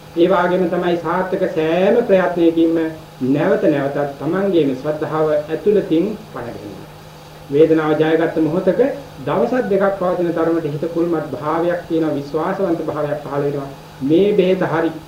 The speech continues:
විස බීජේ නැසුණා කියලා. ඒ වගේම මේ මගේ දුක් වේදනාව යටපත් වුණා, සතිය ඉස්මතු වුණා කියලා ශ්‍රද්ධාව අභ්‍යන්තරව පහළ වෙනකොට ඒ ශ්‍රද්ධාවට අපි කියනවා ඕකප්පන ශ්‍රද්ධාව.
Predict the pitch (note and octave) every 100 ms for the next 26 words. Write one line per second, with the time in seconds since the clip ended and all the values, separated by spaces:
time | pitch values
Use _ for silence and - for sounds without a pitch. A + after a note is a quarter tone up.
0 | - - - - - E3+ E3+ E3 E3 D#3+
1 | D#3 D3+ D#3+ D#3+ D3 D3 C#3 B2+ A2 -
2 | - - - - - - D#3+ D3+ D3 D3
3 | C#3+ D3 G3 G#3+ F#3+ F3 E3 E3 F3 E3
4 | D#3+ D3+ D3+ D3+ D3+ D#3 D3+ D#3 D3 D3
5 | D#3 F3+ E3 D#3+ D#3+ D3 D3 C#3+ C#3 C3+
6 | D#3+ - D#3+ C#3+ C#3+ C#3+ - - - -
7 | D3 - G#3 G3+ F#3+ F3 E3 D3+ D3+ E3+
8 | E3 D#3 D#3 D#3 F#3 B3 G3 E3 D3+ D3
9 | C#3 C#3 C#3 D3 F3+ G3+ A#3 A#3 G#3 F#3+
10 | E3 E3 C3+ A#2